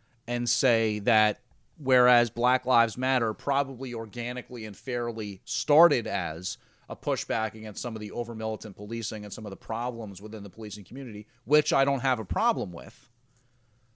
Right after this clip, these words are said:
I believe it's been hijacked, changed, taken to a place where it's more about white people inherently suck,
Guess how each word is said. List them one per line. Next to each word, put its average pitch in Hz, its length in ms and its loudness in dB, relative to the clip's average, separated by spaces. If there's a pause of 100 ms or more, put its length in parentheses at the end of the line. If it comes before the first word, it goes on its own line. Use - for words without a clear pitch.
(400)
I 143 120 -2
believe 139 360 -4
it's 127 140 -6
been 120 140 -4
hijacked, 139 840 -2
changed, 139 760 -6
taken 160 440 -4
to 123 140 -4
a 107 60 -2
place 87 560 -6 (360)
where 127 180 2
it's 120 140 -4
more 139 260 0
about 107 420 0 (460)
white 143 400 -2
people 151 320 -8
inherently 143 580 -6
suck, - 520 -2